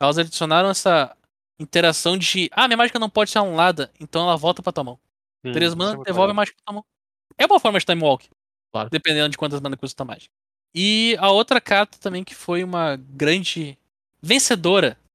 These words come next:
Speaker 1: como se é, se é que eu posso dizer, desse, desse Mundial, foi o, a Carruagem de Essica. Carruagem de Eska se mostrou muito resiliente.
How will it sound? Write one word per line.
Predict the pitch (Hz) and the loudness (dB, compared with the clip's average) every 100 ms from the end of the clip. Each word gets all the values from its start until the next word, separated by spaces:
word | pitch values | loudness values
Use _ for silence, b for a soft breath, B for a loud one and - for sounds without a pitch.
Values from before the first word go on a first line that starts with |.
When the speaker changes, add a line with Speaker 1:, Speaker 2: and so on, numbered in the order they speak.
| _ _ - | _ _ -16
Speaker 1:
como | 139 143 135 135 | -12 -10 -10 -10
se | - | -8
é, | 135 | -8
se | - 156 | -4 -2
é | |
que | 147 | -2
eu | 156 | -2
posso | 147 151 - | -2 -2 -4
dizer, | 143 139 135 135 _ _ _ _ _ _ | -12 -8 -8 -8 _ _ _ _ _ _
desse, | 139 151 - 175 156 143 135 127 120 127 _ _ _ - | 0 0 2 0 2 2 2 0 -6 -16 _ _ _ -8
desse | 143 151 - | -2 0 0
Mundial, | 160 165 165 143 127 123 160 196 _ _ _ _ | -4 -4 -2 2 4 4 4 0 _ _ _ _
foi | - - 139 151 175 | -18 -6 0 0 0
o, | 165 170 170 170 | 0 2 0 -2
a | 143 | -4
Carruagem | 143 151 147 170 | -2 0 2 2
de | 160 | -2
Essica. | - - _ _ _ _ - | -4 -14 _ _ _ _ -8
Carruagem | 120 135 139 135 | -2 0 0 0
de | 135 | 0
Eska | 156 - | 0 -2
se | 165 151 | -6 -6
mostrou | 151 143 151 139 | -6 -4 -4 -4
muito | 143 196 | -4 -2
resiliente. | 208 190 202 160 131 180 - | 0 0 0 0 -2 -4 -12